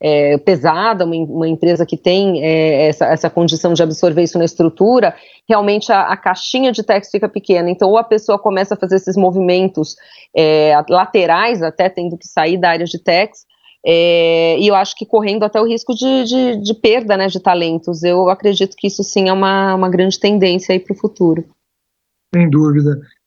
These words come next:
Speaker 2: Eu tive, por algumas vezes durante a minha carreira, os convites de sempre de,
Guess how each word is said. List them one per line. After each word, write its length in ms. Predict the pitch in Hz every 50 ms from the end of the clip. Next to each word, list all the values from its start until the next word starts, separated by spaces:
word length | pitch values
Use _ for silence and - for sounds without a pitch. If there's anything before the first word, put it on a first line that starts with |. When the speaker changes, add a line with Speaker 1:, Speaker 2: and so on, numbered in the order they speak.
| _
Speaker 2:
Eu 120 | - 190 185
tive, 800 | 190 254 247 247 233 220 202 190 180 175 165 160 160 160 170 - _ _ -
por 240 | 185 180 175 208 214
algumas 540 | - 180 160 147 143 226 269 247 196 160 131
vezes 580 | 127 127 139 185 208 208 190 147 127 160 151 139
durante 520 | 143 156 147 139 147 147 151 156 143 151
a 20 | 147
minha 180 | 147 147 139
carreira, 680 | 139 143 139 127 131 160 185 196 190 165 156 147 147 185
os 520 | 196 196 208 233 262 247 233 226 - -
convites 460 | - 240 220 185 185 214 214 240 226
de 200 | 190 202 196 170 139
sempre 520 | - - 180 180 202 214 208 208 - 143
de, 520 | 135 127 120 139 147 151 147 143 143 135